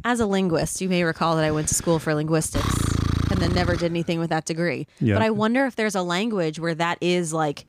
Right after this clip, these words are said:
Speaker 1: you know, like, the plural or the, like, um, miniaturization suffix.
Speaker 2: Yeah.
Speaker 1: 'Cause all languages have different
Speaker 2: Sure.
Speaker 1: I j-, he's, like, inventing his own little language. It's so cute.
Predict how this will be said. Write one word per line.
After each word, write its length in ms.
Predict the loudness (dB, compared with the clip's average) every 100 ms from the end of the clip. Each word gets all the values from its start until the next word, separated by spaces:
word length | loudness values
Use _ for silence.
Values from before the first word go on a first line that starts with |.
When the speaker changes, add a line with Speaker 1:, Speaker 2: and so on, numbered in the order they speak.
| -8
Speaker 1:
you 180 | 0 2
know, 100 | 2
like, 200 | 0 -2
the 100 | -6
plural 640 | 0 2 4 4 4 4
or 200 | 4 2
the, 200 | 2 2
like, 380 | 2 0 -2 -4
um, 440 | -2 -2 -4 -8 -10 -4
miniaturization 1120 | 0 4 2 2 2 2 2 2 2 2 0
suffix. 720 | 2 0 2 0 0 -6 -8 -10 _ 0
Speaker 2:
Yeah. 360 | 4 4 4
Speaker 1:
'Cause 140 | 2 2
all 140 | 2
languages 420 | 2 2 0 -2
have 180 | -2 -2
different 380 | -2 -2 -4 -6 -12 -20 -4
Speaker 2:
Sure. 300 | 0 0 0 -4
Speaker 1:
I 80 | -4
j-, 80 | -2
he's, 180 | 0
like, 120 | 0 0
inventing 400 | 0 0 0 0
his 140 | 2
own 140 | 2
little 200 | 2 0
language. 400 | 2 2 2 0
It's 160 | -6 -6
so 100 | -6
cute. 340 | -4 -4 -6